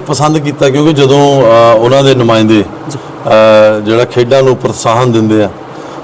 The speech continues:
Speaker 1: ਤੇ ਲੋਕ ਪਸੰਦ ਤਾਂ ਕਰਦੇ ਆ, ਖਾਸ ਤੌਰ 'ਤੇ ਜਦੋਂ ਯੁੱਧ ਨਸ਼ਿਆਂ ਵਿਰੁੱਧ ਮੁਹਿੰਮ ਚੱਲ ਰਹੀ ਹੋਵੇ ਔਰ ਜਦੋਂ ਜਿਹੜੀ ਮਾਲਪੁਰਾ ਫੁੱਟਬਾਲ ਨਰਸਰੀ ਹੋਵੇ
Speaker 2: ਜੀ, ਬਿਲਕੁਲ।
Speaker 1: ਤਾਂ ਸਾਡੇ ਜਿਹੜੇ ਫੈਨਸ ਨੇ, ਅ, ਉਹ ਉਹਨੂੰ ਪਸੰਦ ਤਾਂ ਬਹੁਤ ਕਰਦੇ ਔਰ ਬਹੁਤ ਲੋਕਾਂ ਨੇ ਪਸੰਦ ਕੀਤਾ ਵੀ, ਬਹੁਤ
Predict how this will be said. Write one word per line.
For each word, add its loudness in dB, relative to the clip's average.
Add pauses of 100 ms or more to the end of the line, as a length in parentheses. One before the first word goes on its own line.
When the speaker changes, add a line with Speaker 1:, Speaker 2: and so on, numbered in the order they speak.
(120)
Speaker 1:
ਤੇ 2
ਲੋਕ 2
ਪਸੰਦ 0
ਤਾਂ 0
ਕਰਦੇ 0
ਆ, 2
ਖਾਸ 0
ਤੌਰ 2
'ਤੇ -2
ਜਦੋਂ 2
ਯੁੱਧ -2
ਨਸ਼ਿਆਂ -2
ਵਿਰੁੱਧ -2
ਮੁਹਿੰਮ -2 (180)
ਚੱਲ 0
ਰਹੀ 2
ਹੋਵੇ 0 (560)
ਔਰ 2
ਜਦੋਂ 0
ਜਿਹੜੀ -2
ਮਾਲਪੁਰਾ 0
ਫੁੱਟਬਾਲ 0
ਨਰਸਰੀ 0
ਹੋਵੇ 2
Speaker 2:
ਜੀ, 0
ਬਿਲਕੁਲ। -12 (140)
Speaker 1:
ਤਾਂ 2
ਸਾਡੇ 0
ਜਿਹੜੇ 0
ਫੈਨਸ 0
ਨੇ, 0
ਅ, -10
ਉਹ 2
ਉਹਨੂੰ 0
ਪਸੰਦ -2
ਤਾਂ 0
ਬਹੁਤ 0
ਕਰਦੇ 0
ਔਰ 0
ਬਹੁਤ 0
ਲੋਕਾਂ 0
ਨੇ -2
ਪਸੰਦ -4
ਕੀਤਾ -2
ਵੀ, 0
ਬਹੁਤ 2